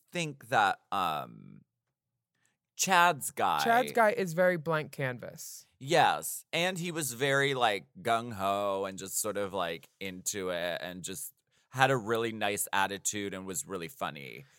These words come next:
Speaker 2: Yeah, I'd say Chad's guy or Kenya's guy, but Latrice's guy also, but I would've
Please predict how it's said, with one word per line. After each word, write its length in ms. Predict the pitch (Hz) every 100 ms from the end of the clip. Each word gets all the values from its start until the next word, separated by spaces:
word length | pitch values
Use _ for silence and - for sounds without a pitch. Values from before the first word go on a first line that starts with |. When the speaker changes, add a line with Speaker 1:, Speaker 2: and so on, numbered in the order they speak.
| _ -
Speaker 2:
Yeah, 220 | 233 175
I'd 160 | - 247
say 120 | 349
Chad's 400 | 339 - 220 214
guy 220 | 202 220 208
or 120 | 170
Kenya's 360 | - 185 180 160
guy, 120 | 151
but 160 | 147 180
Latrice's 460 | 196 - 277 311 202
guy 180 | 175 -
also, 400 | 160 180 156 139
but 240 | 143 139 139 - - -
I 120 | 190
would've 320 | 262 233 180